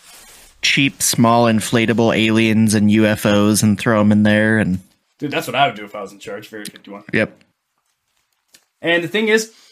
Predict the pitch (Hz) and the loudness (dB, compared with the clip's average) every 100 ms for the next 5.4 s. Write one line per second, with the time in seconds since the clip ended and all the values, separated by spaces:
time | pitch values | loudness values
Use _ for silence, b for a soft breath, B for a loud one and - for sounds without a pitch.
0 | b - 208 277 226 226 226 214 196 196 | b -2 2 4 4 2 0 0 -2 -6
1 | 190 196 190 147 147 143 139 139 143 - | -4 -2 -2 -2 -4 -4 -8 -6 -6 -6
2 | - _ - 170 240 240 254 240 b b | -14 _ -2 2 6 8 6 4 b b
3 | 160 208 240 254 247 - 226 180 147 123 | 0 2 2 2 0 2 2 2 -6 -6
4 | 131 127 - 147 120 120 110 - 110 101 | -6 -6 -6 -6 -4 -6 -8 -8 -8 -8
5 | 95 92 92 87 | -12 -14 -14 -16